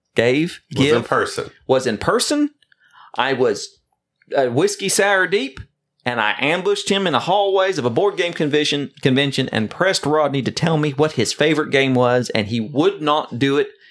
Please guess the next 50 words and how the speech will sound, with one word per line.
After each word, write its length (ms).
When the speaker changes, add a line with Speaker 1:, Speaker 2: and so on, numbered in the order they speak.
Speaker 1:
until 300
I 80
hugged 400
him. 240
And 200
that 160
was 140
the 80
price 360
I 120
paid. 500
He 180
did 140
not 180
ask 160
for 80
a 60
hug. 280
I 80
gave 300
him 100
a 60
hug, 200
unfortunately, 720
and 120
it 140
was 120
unsolicited. 800
And 160
then 160
he 120
t-, 160
very 340
Speaker 2:
Mm, 360
that'll 220
get 140
you 80
canceled. 460
Speaker 1:
It 140
almost 340
did. 240
But 140
he 120
told 200
me 60
what 160
his 100
favorite 300
game 240
was, 320